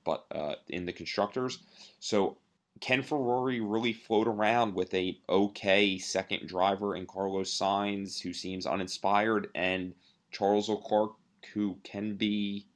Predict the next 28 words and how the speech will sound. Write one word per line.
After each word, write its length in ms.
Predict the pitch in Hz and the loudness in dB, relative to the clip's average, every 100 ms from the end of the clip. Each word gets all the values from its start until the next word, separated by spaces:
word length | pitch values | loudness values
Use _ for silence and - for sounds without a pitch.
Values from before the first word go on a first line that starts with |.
| _ _ _ | _ _ _
mistake-prone 880 | 92 92 - 101 104 - 147 143 147 | -10 -8 0 2 2 -2 -2 -2 -4
at 220 | - 139 139 | -2 -2 0
times, 480 | 139 147 156 - - _ _ _ - | 0 2 0 -6 -12 _ _ _ -2
and 140 | 90 | 2
obviously 720 | 87 90 90 - 90 90 76 - | 4 4 2 2 0 0 -2 -8
some 240 | - 87 | -8 -4
reliability 680 | 87 82 87 85 92 90 90 - | -4 -4 -4 -2 -2 -2 -4 -4
issues 540 | 87 87 85 78 - _ _ _ _ - - | -6 -6 -6 -6 -12 _ _ _ _ -20 -8
to 120 | 98 | -6
boot? 340 | 85 123 127 - - | 2 4 4 -2 -10
So 480 | - 98 90 87 - - | -2 4 4 4 0 2
I 60 | |
really 460 | 98 92 104 104 104 | 2 2 0 2 0
think 320 | 101 104 98 | -4 -6 -6
the 100 | 95 | -8
biggest 440 | 87 92 95 98 - | -4 -2 0 -2 -2
storyline 440 | 101 107 104 98 | -2 -2 -2 -2
going 260 | 98 101 101 | -2 -2 -2
into 100 | 98 | -2
Monaco 480 | 95 107 113 104 | -2 -2 -4 -4
is 220 | - 90 - _ | -2 -4 -6 _
what's 580 | - 87 95 - - - | -16 -2 0 0 -4 -12
Ferrari's 680 | - 107 90 90 90 92 82 | -6 -2 2 2 2 -2 -8
move? 320 | 82 85 78 | -6 -6 -6
How 140 | - 95 | -2 -2
do 80 | |
they 140 | 92 92 | 0 -2
respond? 800 | 90 - - 85 82 67 55 | -4 -8 -8 -4 -4 -4 -10